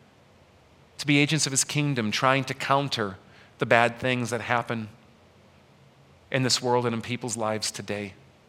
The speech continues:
seeking to combat them with good and love and mercy and kindness and justice and compassion, forgiveness.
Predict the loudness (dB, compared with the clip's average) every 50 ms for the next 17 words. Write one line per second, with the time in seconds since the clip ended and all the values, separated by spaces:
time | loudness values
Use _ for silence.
0 | _ _ -20 -20 -20 _ _ _ _ _ _ _ -20 -20 -20 _ _ -20 -20 -20
1 | -20 -20 -20 _ _ _ _ -20 -16 -2 2 4 6 6 6 6 6 4 2 2
2 | 2 2 2 0 0 -4 -10 -14 -8 -2 0 2 6 6 6 6 6 4 0 0
3 | 0 0 -2 -2 0 2 2 2 2 -2 -6 -14 -10 -6 -4 -2 0 2 4 4
4 | 2 2 -2 -6 -12 -16 -18 -20 -14 -12 -6 -4 -2 -2 -2 -2 -2 -2 -4 -6
5 | -8 -12 -18 -18 -12 -10 -8 -6 -4 -2 0 -2 0 -2 -4 -2 -2 -2 -2 -4
6 | -10 -12 -10 -6 -2 0 0 0 0 -2 -2 0 0 -2 -2 -6 -10 -12 -10 -8
7 | -8 -8 -6 -4 -2 0 0 0 0 -2 -4 -6 -10 -14 -18 -20 -20 -20 -20 -20
8 | -20 -20 -20 _ _ -20 -20 _ -20 -20 _ -20 -20 _ _ -14 -10 -8 -6 -4
9 | -4 -4 -4 -6 -6 -4 -2 -2 -2 -4 -6